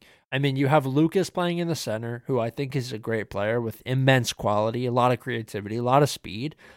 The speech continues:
And then you have Bale on the right, who still has a lot left in the tank, uh, as, you know, it's being evidenced now in the, his past three, three fixtures. Uh, and then you have S-, Son, who we've sung his praises many times,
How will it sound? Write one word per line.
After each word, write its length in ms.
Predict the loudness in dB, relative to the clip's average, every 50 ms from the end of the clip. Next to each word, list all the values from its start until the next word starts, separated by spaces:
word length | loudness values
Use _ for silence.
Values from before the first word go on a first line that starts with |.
| -20 _ _ -6
And 100 | -4 -2
then 60 | 0
you 80 | 0 2
have 200 | 0 0 0 0
Bale 260 | 2 4 4 6 6
on 120 | 4 4 2
the 100 | 0 0
right, 280 | 0 2 2 0 0
who 140 | -2 -4 -6
still 300 | -6 -2 0 2 2 2
has 200 | 2 2 0 0
a 60 | 0
lot 260 | 2 2 2 2 2 0
left 220 | -2 -4 -4 -6
in 100 | -8 -8
the 80 | -8 -8
tank, 480 | -8 -8 -6 -6 -6 -6 -8 -10 -18 _ _ -20 -20 _ _ _ _ _ -6
uh, 320 | -4 -4 -2 -4 -4 -6 -8
as, 320 | -6 -6 -6 -6 -6 -10 -10
you 100 | -10 -8
know, 140 | -6 -6 -6
it's 140 | -6 -6 -6
being 260 | -6 -6 -4 -4 -4
evidenced 560 | -4 -4 -4 -4 -6 -8 -8 -10 -12 -12 -10
now 340 | -6 -2 -2 -2 -2 -2 -4
in 80 | -6 -6
the, 80 | -8 -8 -6
his 140 | -6 -6 -6
past 380 | -6 -6 -6 -6 -8 -10 -10
three, 320 | -8 -8 -6 -6 -8 -10 -12 _ _ _ _ _ -10
three 160 | -8 -8 -6
fixtures. 640 | -4 -4 -6 -4 -6 -6 -6 -4 -4 -6 -8 -10 -16 _ _ _ _ _ _ _ _ _ _ _ _ _ -4
Uh, 260 | -2 -2 0 -2 -2
and 100 | -2 -2
then 100 | -2 0
you 80 | 0 0
have 200 | 0 0 0 0
S-, 240 | -2 -4 -6 -8 -8 _ -10
Son, 420 | -8 -4 -2 -2 -2 -2 -4 -4
who 280 | -6 -6 -6 -8 -8 -6
we've 260 | -4 -4 -4 -4 -4
sung 260 | -6 -4 -4 -4 -4
his 140 | -4 -6 -8
praises 420 | -8 -6 -6 -6 -6 -6 -8 -8 -8
many 240 | -8 -8 -8 -8 -10
times, 520 | -8 -8 -8 -8 -6 -6 -8 -8 -10 -12